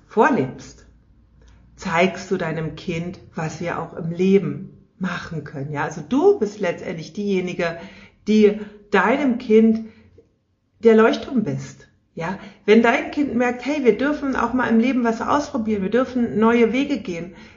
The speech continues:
dann wird es denen auch mutig selber gehen. Ja, wenn du selbst sehr ängstlich bist, dann ist es etwas, was dein Kind übernehmen kann, deine Ängstlichkeit. Ja, ich finde diese fünf Freiheiten ganz, ganz wunderbar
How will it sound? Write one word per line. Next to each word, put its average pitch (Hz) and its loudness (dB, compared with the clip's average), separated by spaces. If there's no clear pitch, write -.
dann 208 4
wird 226 2
es - -4
denen 220 4
auch 202 -4
mutig 226 2
selber 214 0
gehen. 151 -10
Ja, 170 -12
wenn 190 -2
du 190 4
selbst 202 2
sehr 202 0
ängstlich 262 -4
bist, - -10
dann 220 0
ist 214 0
es 214 -6
etwas, 214 -2
was 208 -8
dein 202 -2
Kind 220 4
übernehmen 202 2
kann, 151 -12
deine 156 -8
Ängstlichkeit. 151 -10
Ja, 269 0
ich 302 0
finde 311 -2
diese 220 2
fünf 269 -2
Freiheiten 180 0
ganz, 294 0
ganz 233 0
wunderbar 185 0